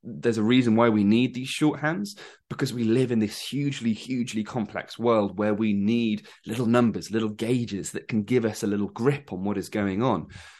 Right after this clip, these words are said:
But we have to remember what it is we're trying to achieve. So it's not just about the measurement, it's about what you're trying to measure.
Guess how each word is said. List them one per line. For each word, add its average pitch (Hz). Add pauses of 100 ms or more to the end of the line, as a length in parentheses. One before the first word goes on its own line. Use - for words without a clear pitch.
(200)
But 117
we 120
have 135
to 123
remember 113
what 101
it 98
is 95
we're 92
trying 95
to 87
achieve. 80 (220)
So 127 (100)
it's -
not 113 (100)
just 107
about 98
the 98
measurement, 92
it's -
about -
what 95
you're 92
trying 80
to 76
measure. -